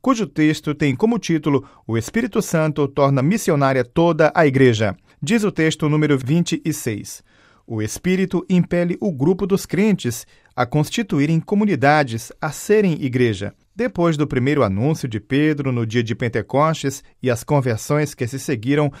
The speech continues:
forma-se a primeira comunidade. Com efeito, uma das finalidades centrais da missão é reunir o povo de Deus na escuta do Evangelho, na comunhão fraterna, na oração e na Eucaristia.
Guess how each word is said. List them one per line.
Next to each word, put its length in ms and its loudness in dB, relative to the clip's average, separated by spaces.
forma-se 540 2
a 80 -2
primeira 640 2
comunidade. 720 0
Com 80 4
efeito, 480 0
uma 200 2
das 200 2
finalidades 840 0
centrais 480 0
da 100 2
missão 440 2
é 100 0
reunir 500 2
o 100 0
povo 380 2
de 100 -4
Deus 280 2
na 100 4
escuta 400 -4
do 100 -2
Evangelho, 800 2
na 140 -2
comunhão 340 0
fraterna, 760 0
na 120 4
oração 560 0
e 120 -2
na 160 -2
Eucaristia. 760 0